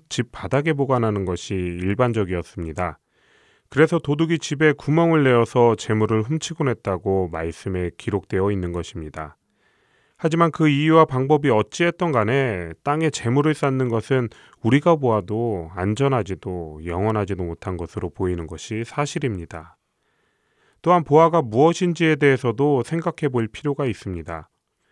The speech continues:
일반적으로 생각하는 보아의 개념으로 오늘 본문에 접근해도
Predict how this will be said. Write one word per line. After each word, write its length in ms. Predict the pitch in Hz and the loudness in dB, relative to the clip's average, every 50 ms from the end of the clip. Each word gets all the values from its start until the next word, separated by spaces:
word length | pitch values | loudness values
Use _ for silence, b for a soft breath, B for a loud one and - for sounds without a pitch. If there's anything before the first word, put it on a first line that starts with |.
| _ _ _ _ _ - | _ _ _ _ _ 0
일반적으로 560 | 120 117 127 165 165 170 175 170 170 160 170 | 2 2 4 4 4 4 4 2 2 0 0
생각하는 600 | 156 185 190 190 196 185 - 175 170 165 160 147 - | 0 0 0 0 -2 0 0 0 2 2 2 2 2
보아의 400 | 123 117 123 131 131 135 131 - | 2 4 4 6 6 4 4 2
개념으로 920 | - 107 101 104 113 117 113 107 101 101 113 117 107 101 95 90 87 87 | 2 0 2 2 2 2 2 2 0 2 2 2 2 2 0 -2 -4 -4
오늘 320 | 92 95 101 104 110 107 | -4 -2 0 0 0 0
본문에 420 | 95 - - 107 110 113 117 120 110 | -2 -2 -2 -2 0 0 0 0 -2
접근해도 800 | - 104 - - - 107 101 95 95 - - 135 139 104 90 | -2 -6 -8 -4 -4 -2 -2 -2 -2 -2 0 0 0 0 -2